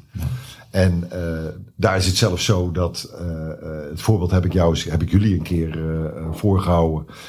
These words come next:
Speaker 2: Hè, dat ik vond het heel apart in een stad als Deventer met veertienduizend mensen,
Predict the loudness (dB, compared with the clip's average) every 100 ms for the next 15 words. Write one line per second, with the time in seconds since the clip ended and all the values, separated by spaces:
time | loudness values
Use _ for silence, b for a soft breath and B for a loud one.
0 | B 0 2 2 0 -4 -10 -12 -10 0
1 | 2 2 4 4 4 0 2 0 0 -6
2 | -8 -2 0 0 -2 0 2 2 0 4
3 | 4 4 2 -2 -2 0 2 2 2 4
4 | 4 4 2 -2 2 2 2 -2